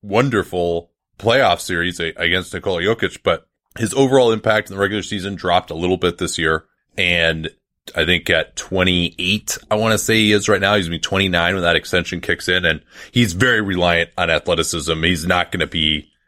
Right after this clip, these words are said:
anywhere close to worth that money. I mean, maybe in, like, the first year he could be, even up, and you're talking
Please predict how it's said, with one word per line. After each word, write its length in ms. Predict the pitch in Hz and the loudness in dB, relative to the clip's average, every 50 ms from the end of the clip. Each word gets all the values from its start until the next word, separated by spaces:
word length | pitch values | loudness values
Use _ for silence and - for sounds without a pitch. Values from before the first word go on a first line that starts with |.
| _ - | _ -4
anywhere 360 | 101 90 90 87 82 80 78 | -2 0 0 0 2 0 0
close 380 | - - - 90 85 82 - - | -2 -2 -2 0 0 0 0 -2
to 80 | - 87 | -4 -4
worth 260 | 76 80 82 78 - - | -2 0 0 0 0 0
that 180 | 90 80 76 85 | -2 -2 -2 -2
money. 300 | 85 80 82 80 80 73 | -2 0 2 2 0 0
I 40 | 92 | 0
mean, 200 | 92 92 92 98 | -2 -2 -2 -2
maybe 400 | 104 117 120 117 107 110 113 107 | 0 0 2 2 0 0 0 0
in, 80 | 98 98 | 0 0
like, 200 | 98 95 - - | 0 -2 0 0
the 80 | 104 | -2
first 500 | - - - - 117 107 98 - - - | -2 -2 -4 -4 -2 -2 -2 -2 -4 -4
year 320 | - 95 92 92 92 90 85 | -2 0 2 4 4 4 2
he 160 | 73 87 82 | 0 -2 -6
could 260 | - - 98 87 76 | -2 0 -2 -2 0
be, 300 | - 87 85 82 80 - - - _ | 0 -2 -2 -2 -4 -6 -12 -12 _
even 180 | - 151 151 143 | -2 0 2 2
up, 140 | 117 104 85 | 0 0 -2
and 160 | 98 104 110 | -2 -2 2
you're 140 | 120 143 147 | 2 2 2
talking 380 | - 127 120 113 101 95 92 | 2 2 2 2 2 -2 -6